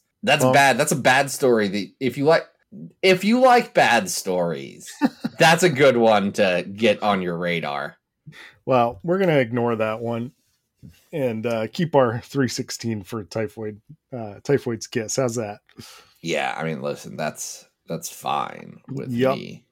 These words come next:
Speaker 2: All right, so we are going to move to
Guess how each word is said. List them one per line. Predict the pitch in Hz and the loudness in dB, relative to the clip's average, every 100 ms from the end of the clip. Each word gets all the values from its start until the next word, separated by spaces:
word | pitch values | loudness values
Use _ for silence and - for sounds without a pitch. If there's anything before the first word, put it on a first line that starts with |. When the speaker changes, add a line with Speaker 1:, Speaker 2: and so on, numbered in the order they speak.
| _ - | _ 0
Speaker 2:
All | 175 | 2
right, | 120 117 | 0 0
so | - 156 143 151 - | 4 6 6 0 -6
we | 123 147 202 | -4 -2 0
are | 214 151 143 | -2 0 0
going | 143 139 143 131 | 2 2 2 0
to | 147 | 0
move | 131 131 131 131 131 123 113 - - | 2 2 4 4 4 2 -2 -14 -12
to | - - 143 120 117 127 170 | -8 0 2 4 4 2 -2